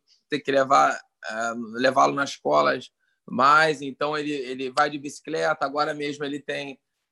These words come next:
tem natação, aí ele pega, vai sozinho, pega a bicicleta, vai.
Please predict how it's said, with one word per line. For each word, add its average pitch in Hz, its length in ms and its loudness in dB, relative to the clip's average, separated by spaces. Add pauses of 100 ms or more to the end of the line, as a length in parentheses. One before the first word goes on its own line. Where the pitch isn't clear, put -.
tem 139 140 -2
natação, 147 800 2
aí 135 160 -4
ele 135 160 -4
pega, 143 420 0
vai 139 160 0
sozinho, 143 540 -4
pega 135 240 -2
a 127 40 -4
bicicleta, 147 540 0
vai. 147 400 4